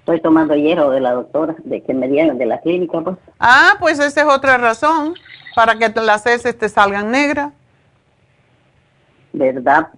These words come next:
Speaker 1: Pues
Speaker 2: Tienes
Speaker 1: fíjate, a mí no me
Speaker 2: dos,
Speaker 1: duele nada,
Speaker 2: dos en
Speaker 1: doctora.
Speaker 2: contra. Ya,
Speaker 1: Oh.
Speaker 2: eh, esa es la cosa.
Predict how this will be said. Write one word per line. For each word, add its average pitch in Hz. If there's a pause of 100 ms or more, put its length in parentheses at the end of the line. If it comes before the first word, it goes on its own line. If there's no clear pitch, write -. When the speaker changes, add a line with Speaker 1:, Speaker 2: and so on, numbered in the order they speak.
(100)
Speaker 1:
Pues -
Speaker 2:
Tienes 247
Speaker 1:
fíjate, 254
a 226
mí 277
no 285
me 339
Speaker 2:
dos, 339
Speaker 1:
duele 330
nada, 220
Speaker 2:
dos 294
en 320
Speaker 1:
doctora. 180 (160)
Speaker 2:
contra. - (1600)
Ya, 196
Speaker 1:
Oh. - (320)
Speaker 2:
eh, 226
esa 254
es 269
la 240
cosa. 196